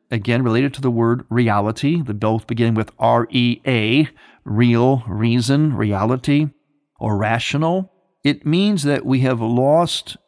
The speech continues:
our cognitive, our authentic cognitive clarity and the clarity of our vision. This is what the prodigal son lost. And so he went off with a clouded vision,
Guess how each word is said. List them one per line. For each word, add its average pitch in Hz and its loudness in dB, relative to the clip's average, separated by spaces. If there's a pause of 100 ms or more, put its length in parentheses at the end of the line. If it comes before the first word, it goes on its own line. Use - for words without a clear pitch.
(400)
our 120 2 (120)
cognitive, 156 -4
our 120 0 (120)
authentic 123 -4
cognitive 127 -4
clarity 117 -4 (540)
and 123 0
the 120 0
clarity 131 0
of 107 2
our 101 2
vision. 101 -2 (640)
This 151 0
is 185 0
what 165 0
the 143 2
prodigal 120 0
son 98 -2
lost. - -6
And 117 -4
so 123 0
he 117 0 (600)
went 151 -2
off 127 -4 (140)
with 123 -2
a 117 0 (180)
clouded 175 -4
vision, 104 -8